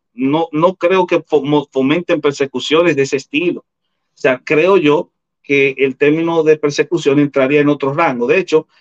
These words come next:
el concepto de la tematización del dato, que sería lo que más se parecería a una especie de inquisición digital, aún así yo dije, esa es una característica que no está del todo desarrollada.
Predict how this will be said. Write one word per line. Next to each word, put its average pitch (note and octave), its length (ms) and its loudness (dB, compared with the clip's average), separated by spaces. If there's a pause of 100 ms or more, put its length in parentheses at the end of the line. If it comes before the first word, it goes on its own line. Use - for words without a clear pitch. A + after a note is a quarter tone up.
(120)
el D3+ 180 2
concepto D#3+ 440 0
de G#3 100 2
la F#3 120 0
tematización D#3 680 -2
del E3+ 160 0
dato, C#3+ 320 -4
que B2 100 -6
sería D3+ 240 -2
lo E3+ 120 0
que D3 120 2
más D#3+ 240 0
se G#3+ 100 0
parecería D#3+ 440 0
a - 20 2
una D#3+ 100 0
especie E3 280 -4
de D#3 80 0
inquisición D3 480 -4
digital, D#3+ 480 -4 (320)
aún C#3+ 240 0
así F3+ 240 -2
yo E3 100 0
dije, C#3+ 340 0
esa D#3 240 0
es - 100 -10
una F3+ 180 -2
característica D#3+ 720 -2
que C3+ 140 -2
no C#3+ 80 0
está D3+ 200 -2
del C3 180 -2
todo C#3 300 2
desarrollada. A#2+ 640 -4